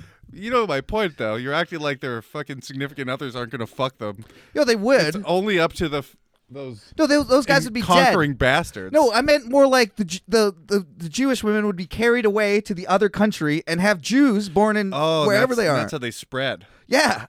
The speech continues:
Speaker 2: that's
Speaker 1: Like,
Speaker 2: what I meant.
Speaker 1: like weeds.
Speaker 2: Why
Speaker 1: Like,
Speaker 2: do you
Speaker 1: like
Speaker 2: keep referring to
Speaker 1: <laughs> dandelions.
Speaker 2: Jews as weeds?
Speaker 1: Like
Speaker 2: Honestly,
Speaker 1: dandelions.
Speaker 2: why the fuck?
Speaker 1: Like
Speaker 2: Why the
Speaker 1: dandelions.
Speaker 2: fuck do you keep doing that?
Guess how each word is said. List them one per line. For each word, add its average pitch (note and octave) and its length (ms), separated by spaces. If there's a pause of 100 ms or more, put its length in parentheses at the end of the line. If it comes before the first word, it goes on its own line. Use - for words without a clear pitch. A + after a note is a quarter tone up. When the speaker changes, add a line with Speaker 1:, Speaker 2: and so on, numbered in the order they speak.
Speaker 2:
that's B3 220
Speaker 1:
Like, B3+ 100
Speaker 2:
what B3 60
I A#3 40 (160)
meant. - 320
Speaker 1:
like C#3+ 220 (580)
weeds. A#2+ 560
Speaker 2:
Why E4+ 200
Speaker 1:
Like, F4+ 80
Speaker 2:
do F#4+ 60
you G4 60
Speaker 1:
like F#4+ 100
Speaker 2:
keep F4 320
referring D#4 540
to D#4 80
Speaker 1:
<laughs> - 0
dandelions. D4+ 340
Speaker 2:
Jews - 20
as A3+ 120
weeds? B3 480
Speaker 1:
Like F#3+ 120
Speaker 2:
Honestly, D4+ 220 (180)
Speaker 1:
dandelions. D#4+ 100
Speaker 2:
why D4+ 220
the D#4 120
fuck? D#4 360
Speaker 1:
Like A3 180
Speaker 2:
Why - 20
the F3 60
Speaker 1:
dandelions. C#4+ 680
Speaker 2:
fuck E4+ 200
do E4+ 100
you E4 80
keep D#4 220
doing D#4+ 260
that? E3 240